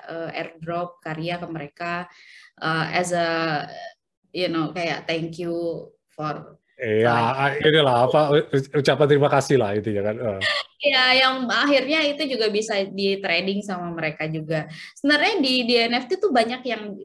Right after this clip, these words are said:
Speaker 1: bi-, bisa kita eksperimen gitu,
Speaker 2: Explore,
Speaker 1: termasuk
Speaker 2: iya, benar.
Speaker 1: gamification. Walaupun kita misalnya, eh, as a one of one, eh, ya, independent artist gitu, kita bisa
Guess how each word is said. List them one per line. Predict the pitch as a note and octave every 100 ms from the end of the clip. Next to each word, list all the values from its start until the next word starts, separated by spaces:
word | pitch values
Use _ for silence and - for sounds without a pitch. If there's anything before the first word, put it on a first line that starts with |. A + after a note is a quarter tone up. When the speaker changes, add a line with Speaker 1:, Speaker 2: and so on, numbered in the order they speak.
| -
Speaker 1:
bi-, | G3+ G3 F#3+
bisa | G3+ G3
kita | G3 G3 F3+ C#3
eksperimen | F#3 - F#3 G3 C#4+ A#3+ G3+
gitu, | D#3+ A2
Speaker 2:
Explore, | F3 F3+
Speaker 1:
termasuk | F3+ F#3+ -
Speaker 2:
iya, | G3+
benar. |
Speaker 1:
gamification. | F#3 F#3 F#3 F3+ - F3 - D#3+ D#3+ - - _
Walaupun | A3+ A#3+ D4+ D4
kita | C#4+ D4
misalnya, | C#4 C#4 A3 B3 C#4+ D4+ - - - -
eh, | - G#3+ G#3 G#3 - A#2
as | G#3+ G#3
a | G3+ G3 F#3+ -
one | G3 G3 F#3+
of | G3
one, | F#3+ F#3 F#3 F#3 F3+ - - D#2 D2 E2+ _ _
eh, | E3
ya, | F3+ D#3+
independent | G3 F#3+ F#3 F3 E3+
artist | D3+ - D4+ B3+
gitu, | C4+
kita | F4+ G4+ F#4+
bisa | A#3+ A#3 A3+ -